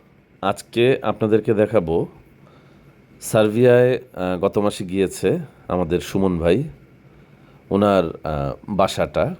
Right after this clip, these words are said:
কোম্পানি ওনাকে কী টাইপের বাসা দিয়েছে বা কোথায় থাকতে দিয়েছে। তা আপনারা দেখতে পাচ্ছেন ভিডিওতে, এটা হচ্ছে ওনার বাসার সামনে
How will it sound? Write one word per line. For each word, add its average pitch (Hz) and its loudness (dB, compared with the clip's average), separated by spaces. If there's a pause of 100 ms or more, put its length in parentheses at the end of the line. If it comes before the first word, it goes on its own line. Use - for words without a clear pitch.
কোম্পানি 98 -2
ওনাকে 95 -2 (100)
কী 101 -4
টাইপের 90 0
বাসা 80 -2
দিয়েছে 78 -2
বা 82 0 (280)
কোথায় 101 0
থাকতে 90 -6
দিয়েছে। 73 -6 (1200)
তা 98 2
আপনারা 123 4
দেখতে 123 2
পাচ্ছেন 135 2 (540)
ভিডিওতে, 90 -2
এটা 110 -2
হচ্ছে 95 -2
ওনার 90 2
বাসার 90 -2
সামনে 90 -2